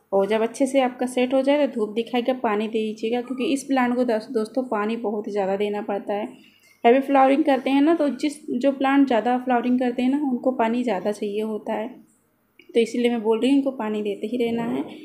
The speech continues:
लेकिन इतना भी पानी ना दें कि आपका plant गल जाए,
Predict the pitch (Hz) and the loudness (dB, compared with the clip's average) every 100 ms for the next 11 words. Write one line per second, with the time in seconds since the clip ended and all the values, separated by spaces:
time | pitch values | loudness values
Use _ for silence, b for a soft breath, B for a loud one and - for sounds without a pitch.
0 | B B - 233 262 240 - 277 285 294 | B B -4 2 2 2 4 4 4 2
1 | 285 285 285 277 285 247 220 254 254 247 | 4 4 4 0 -2 -2 -4 -6 -2 0
2 | 277 349 - - - 190 214 202 196 220 | 0 -2 -8 -20 -16 -4 2 2 2 -2
3 | 208 | -4